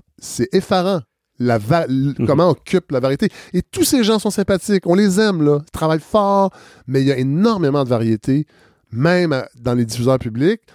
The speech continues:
Speaker 1: Puis moi, je suis content d'en pas faire de la
Speaker 2: Mhm.
Speaker 1: variété. J'ai rien contre les humoristes, mais à un moment donné, j'ai, j'ai, j'ai quasiment mis dans ma pub une balado cent pour cent sans humoriste.
Speaker 2: <laughs>
Speaker 1: Je, je veux pas que
Speaker 2: Ouais,
Speaker 1: j'ai,
Speaker 2: ouais.
Speaker 1: j'en ai fait de l'humour,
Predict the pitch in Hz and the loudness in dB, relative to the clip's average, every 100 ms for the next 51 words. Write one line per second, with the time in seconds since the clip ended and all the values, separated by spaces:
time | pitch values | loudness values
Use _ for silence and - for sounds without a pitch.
0 | _ _ - 135 170 202 - - 190 185 | _ _ -8 0 2 2 0 0 2 2
1 | 180 202 208 165 110 - 165 160 135 139 | 4 2 2 2 -2 0 2 2 0 -4
2 | 135 123 110 101 113 90 - 113 139 202 | -6 -4 -2 0 0 -4 -12 -4 -2 2
3 | 285 262 220 190 196 190 233 214 - - | 2 2 0 0 0 2 0 -2 -8 -20
4 | _ - - - 139 151 170 175 233 190 | _ -20 -18 -2 2 4 2 4 2 2
5 | 143 117 131 107 127 - 190 175 165 160 | 0 0 -2 0 -2 0 2 4 2 2
6 | 170 131 113 - 151 139 113 _ - 123 | 0 -2 -4 -4 -6 -8 -14 _ -10 -4
7 | 135 147 143 143 185 196 - _ - - | 0 2 2 4 2 2 -4 _ -8 -2
8 | 175 165 127 - 165 165 - 165 143 143 | 0 0 -2 0 0 0 0 0 2 2
9 | 127 135 131 - - - - 571 - - | 2 2 -2 -10 -18 -18 -16 -6 -6 -2
10 | - - - - - - - 131 156 143 | -6 -4 -8 -6 -8 -6 -8 -6 -6 -4
11 | 135 208 180 156 151 170 131 107 143 208 | -2 0 0 2 2 4 2 0 0 2
12 | 262 294 233 220 226 233 196 | 2 0 0 0 0 0 -2